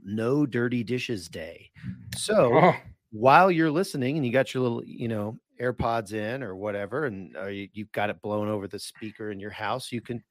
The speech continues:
Speaker 2: <laughs>
Speaker 1: you know, do some dishes 'cause it's a holiday, and that's what you do on a holiday.
Speaker 2: Yeah, we know, we know Fiona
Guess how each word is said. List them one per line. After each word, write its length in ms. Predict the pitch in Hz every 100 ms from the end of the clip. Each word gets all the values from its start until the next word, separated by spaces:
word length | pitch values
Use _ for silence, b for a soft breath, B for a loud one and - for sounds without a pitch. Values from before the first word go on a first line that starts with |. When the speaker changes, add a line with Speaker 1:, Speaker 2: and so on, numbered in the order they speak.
| _
Speaker 2:
<laughs> 180 | 202 202
Speaker 1:
you 80 | 113
know, 220 | 90 104 - -
do 180 | 101 104
some 200 | 165 143
dishes 500 | 269 - 90 76 -
'cause 400 | 110 98 - - _ -
it's 160 | -
a 60 | 160
holiday, 500 | 160 240 113 87 85
and 120 | 90
that's 300 | 101 - - b b b b b b b _ _
what 220 | - 98 -
you 140 | 110 120
do 260 | 123 156
on 120 | 190 196
a 40 |
holiday. 760 | 170 - 277 254 120 98 85 82
Speaker 2:
Yeah, 440 | 156 180 175 101 -
we 160 | 135 160
know, 160 | 175 151
we 140 | 165
know 160 | 180 156
Fiona 540 | - 139 156 151 135